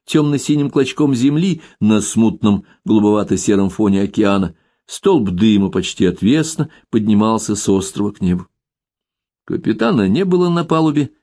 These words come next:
когда показалась земля, и, излив на меня всю свою злобу, он спустился вниз и, как я узнал, заснул на полу своей каюты. Командование принял на себя его помощник.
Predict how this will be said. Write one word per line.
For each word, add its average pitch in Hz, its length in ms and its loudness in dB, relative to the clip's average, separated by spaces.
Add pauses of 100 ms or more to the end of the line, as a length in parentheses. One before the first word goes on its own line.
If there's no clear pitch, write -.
(100)
когда 131 300 -4
показалась 127 500 0
земля, 117 420 0 (540)
и, 104 140 2
излив 135 400 -2
на 104 60 2
меня 95 380 0
всю 92 400 -2
свою 87 360 0
злобу, 147 500 0 (280)
он 220 120 2
спустился 120 640 -2
вниз 98 440 0 (240)
и, 110 160 0
как 110 240 0
я 113 180 2
узнал, 113 460 0
заснул 110 720 0
на 98 160 0
полу 98 240 2
своей 98 360 2
каюты. 90 540 -2 (580)
Командование 101 920 0
принял 95 320 0
на 90 40 2
себя 92 220 0
его 95 220 2
помощник. 92 640 -2